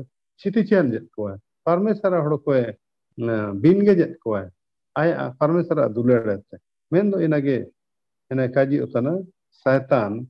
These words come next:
ᱵᱚᱦᱩᱛ ᱢᱟᱨᱟᱝ ᱵᱟᱞᱡᱤᱵᱩᱞ ᱛᱟᱹᱱᱤᱡ। ᱪᱟ ᱤᱧ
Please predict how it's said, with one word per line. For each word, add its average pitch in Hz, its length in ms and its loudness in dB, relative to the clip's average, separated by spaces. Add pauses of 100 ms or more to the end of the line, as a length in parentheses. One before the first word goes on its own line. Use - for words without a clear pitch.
(380)
ᱵᱚᱦᱩᱛ 214 540 2
ᱢᱟᱨᱟᱝ 143 440 0
ᱵᱟᱞᱡᱤᱵᱩᱞ 127 680 2
ᱛᱟᱹᱱᱤᱡ। 101 280 -10 (1080)
ᱪᱟ 165 140 4
ᱤᱧ 170 460 0